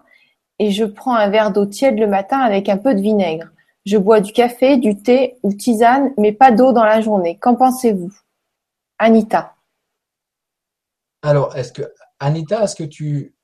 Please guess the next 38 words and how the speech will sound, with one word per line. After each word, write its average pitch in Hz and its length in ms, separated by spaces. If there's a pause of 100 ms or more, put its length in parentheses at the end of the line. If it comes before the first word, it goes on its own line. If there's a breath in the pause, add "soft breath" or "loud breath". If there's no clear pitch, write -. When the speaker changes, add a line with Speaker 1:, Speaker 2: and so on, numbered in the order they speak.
(100)
Speaker 2:
est-ce 135 160
que 143 120
tu, - 340
est-ce 135 160
que 147 80
tu 139 180
sais 202 540
qu'est-ce 147 180
que 143 160
tu 151 80
ressens 143 300
quand 170 140
tu 139 160
as 120 80
faim ? 131 320 (600)
Est-ce 135 120
que 147 80
tu 135 240
sais 208 240
ce 214 80
que - 80
tu 147 160
ressens 143 320
quand 147 160
tu 139 140
as 131 40
soif ? 127 320
Parce - 160
que 139 120
tu 135 120
dis, « 170 300
J'ai 131 80
jamais 165 320
faim, 196 280 (560)
j'ai - 120
jamais 139 240
soif. » 139 320 (180)
Mais - 240